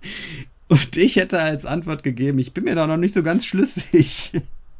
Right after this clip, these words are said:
<laughs> Aber Allison sagt, „Äh, äh“, und sonst nichts mehr,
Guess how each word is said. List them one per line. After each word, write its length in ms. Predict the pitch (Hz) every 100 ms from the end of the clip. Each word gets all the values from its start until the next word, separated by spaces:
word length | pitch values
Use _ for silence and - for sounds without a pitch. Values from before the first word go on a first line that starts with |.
| - -
<laughs> 340 | 160 - -
Aber 240 | 110 120
Allison 440 | 113 147 131 131 120
sagt, 280 | 123 120 - 123
„Äh, 40 | 127 131 117 110 120 117 117
äh“, 60 | 110 - -
und 200 | 117 -
sonst 220 | 110 101
nichts 320 | 113 113 -
mehr, 200 | 107 110